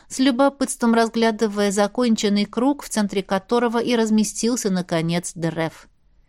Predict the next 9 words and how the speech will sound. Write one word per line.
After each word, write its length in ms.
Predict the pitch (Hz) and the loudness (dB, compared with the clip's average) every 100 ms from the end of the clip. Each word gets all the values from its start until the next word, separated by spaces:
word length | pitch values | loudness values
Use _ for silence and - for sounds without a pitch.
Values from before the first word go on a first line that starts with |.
| _ _ _ _ | _ _ _ _
«Не 200 | 220 269 | -2 2
магия!» 1040 | 285 269 233 208 170 - 170 160 175 - - _ _ _ | 4 4 4 2 0 -4 -8 -8 -8 -10 -12 _ _ _
шепнул 420 | - 214 - 208 190 | -8 -6 -2 0 2
мальчику 500 | 185 170 - - 170 | 0 -2 -6 -6 -2
Бархат. 520 | 175 156 - 160 - - - - | 0 0 -4 -16 -18 -20 -20 -14
«Сила 560 | - - - 277 233 202 | -4 0 4 4 4 2
внимания 960 | 165 175 160 175 285 320 277 208 151 - - - - - | 2 2 4 4 4 6 4 2 0 -6 -20 -20 -14 -4
и 40 | |
осознанности! 1200 | 170 - - 240 240 190 185 175 165 - - - | -2 0 2 4 4 2 0 0 -4 -6 -8 -10